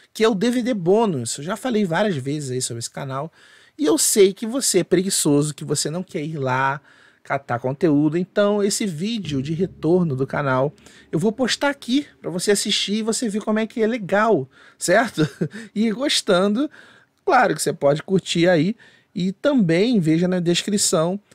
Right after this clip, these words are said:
tá? Vou deixar lá o, o link pro canal, que é arroba D V D Bônus. Você só pesquisar aí, youtube ponto com barra D V D Bônus, você vai cair no D V D Bônus, tá certo? Então curte aí o vídeo. Hoje é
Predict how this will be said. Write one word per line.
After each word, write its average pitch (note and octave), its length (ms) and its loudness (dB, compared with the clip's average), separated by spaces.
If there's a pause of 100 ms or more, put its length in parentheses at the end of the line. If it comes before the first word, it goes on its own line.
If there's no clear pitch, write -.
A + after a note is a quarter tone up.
tá? D#3 160 0
Vou D3+ 160 0
deixar D3+ 380 0
lá C3+ 240 2
o, A#2 320 -4
o A#2+ 60 -2
link C3+ 320 -2
pro C#3 120 -6
canal, D#3+ 480 -2
que D#3+ 180 -4
é C3+ 80 0 (680)
arroba B2 340 0
D D3 120 2
V C#3+ 100 0
D E3 100 4
Bônus. D3+ 520 0
Você A#2 100 -8
só C3+ 160 -8
pesquisar D3+ 440 -4
aí, C#3+ 100 2
youtube C3 280 -2
ponto D3 220 -6
com D#3 160 -6
barra D3 220 -2
D D#3 100 0
V D3+ 100 -2
D D3+ 80 -4
Bônus, D#3 380 -4 (420)
você - 160 -16
vai G3 160 2
cair E3+ 280 -2
no D#3+ 180 -2
D C#3+ 220 0
V C#3 120 -6
D D3 120 -6
Bônus, B2 480 -8
tá - 80 -16
certo? - 400 -4 (520)
Então F3 720 0
curte - 360 0
aí G#3+ 120 4
o G3 60 4
vídeo. F3+ 500 0 (140)
Hoje F3+ 400 4 (400)
é F#2+ 220 -8